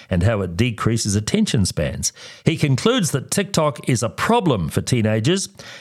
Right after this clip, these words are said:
and it cannot be fixed by putting time limits on its use. So Jet has a straightforward solution to the problem. The only fix, he writes, is for teenagers to delete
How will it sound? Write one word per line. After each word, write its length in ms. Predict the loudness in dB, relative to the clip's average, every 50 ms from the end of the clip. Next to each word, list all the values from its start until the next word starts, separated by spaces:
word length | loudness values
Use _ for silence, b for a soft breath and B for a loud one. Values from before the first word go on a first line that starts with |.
| B B B
and 140 | -2 -2 -2
it 100 | -2 0
cannot 320 | 0 0 2 2 0 0
be 120 | 0 -2 0
fixed 360 | 0 0 -2 -2 -4 -2 0
by 140 | 0 0 0
putting 320 | 0 0 2 2 2 0
time 400 | 0 -2 0 0 2 2 4 4
limits 440 | 4 4 2 0 -2 -2 -4 -4 -4
on 180 | -2 0 0 0
its 200 | 0 -2 -2 0
use. 320 | 0 0 0 -2 -2 -6 B B B B B B B B B
So 220 | -2 0 0 0
Jet 340 | 0 0 0 0 -2 -2 -4
has 320 | 0 2 2 2 2 -2 -2
a 100 | -2 -2
straightforward 760 | 0 0 -2 0 0 0 0 0 0 0 0 2 2 2 0 0
solution 720 | -2 0 0 2 2 4 4 2 2 0 0 0 -2 -2 0
to 140 | 0 0 2
the 100 | 2 -2
problem. 440 | 0 2 2 2 2 0 -2 -2 0
The 180 | 0 2 2
only 260 | 2 2 2 0 0 0
fix, 360 | 0 -2 -2 -2 -2 -4 -2
he 120 | 0 2
writes, 400 | 2 2 0 0 -2 -4 -6 -8 B B B B B B B B
is 180 | -2 -2 -2 -2
for 160 | -2 -4 -4
teenagers 680 | -4 -2 0 0 2 4 4 2 2 2 0 0 0 -2
to 260 | -2 -2 0 0 0
delete 600 | 0 0 0 2 2 4 2 2 0 -2 -6 -10